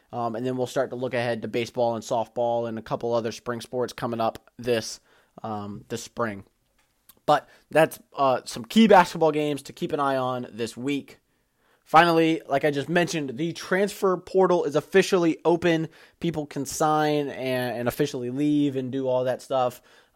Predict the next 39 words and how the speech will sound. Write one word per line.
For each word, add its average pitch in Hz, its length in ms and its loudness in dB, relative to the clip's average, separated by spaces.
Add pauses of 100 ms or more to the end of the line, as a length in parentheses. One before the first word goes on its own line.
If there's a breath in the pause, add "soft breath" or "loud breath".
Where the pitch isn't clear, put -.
Um, 113 260 -6
before 156 380 2
we 147 160 2
were 131 80 0
seeing 131 260 -4
guys 120 340 6
kind 117 160 -4
of 107 60 -4
mention 120 320 -4
that 110 120 -10
they 113 120 -2
were 104 140 -6
going 123 340 0
to, 147 220 -2
but 123 160 0
today 123 240 2
is 117 140 -4
the 117 60 -8
day 117 220 0
where 113 120 -2
they 107 120 -2
can, 107 160 -8
like, 98 220 -12 (320 soft breath)
officially 123 400 -4
put 117 180 -6
pen 113 200 -2
to 110 40 0
paper, 107 480 -6 (400 soft breath)
um, 98 600 -12
commit 127 300 -4
to 120 60 -6
teams, 113 460 -6
leave 113 300 -6
teams, 107 440 -10 (220)
blah, 107 200 -2
blah, 104 100 -6
blah, 104 160 -4
blah, 98 100 -14
blah. 104 220 -6